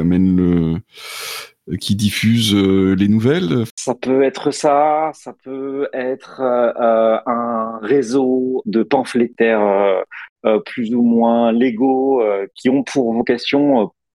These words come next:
Speaker 2: ou en tout cas comme, euh, comme, comme désir, à la fois d'informer les gens et en même temps d'être au centre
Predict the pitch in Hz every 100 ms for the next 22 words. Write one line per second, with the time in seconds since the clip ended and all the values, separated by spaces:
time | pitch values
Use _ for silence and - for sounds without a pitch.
0 | - 113 110 - 107 - 120 - - 120
1 | 107 101 92 110 104 - 107 107 123 120
2 | 151 127 - - - - - 135 135 -
3 | 147 135 113 117 113 110 107 104 147 156
4 | 113 107 117 113 113 104 139 147 151 123
5 | 143 - 107 - 139 143 131 117 -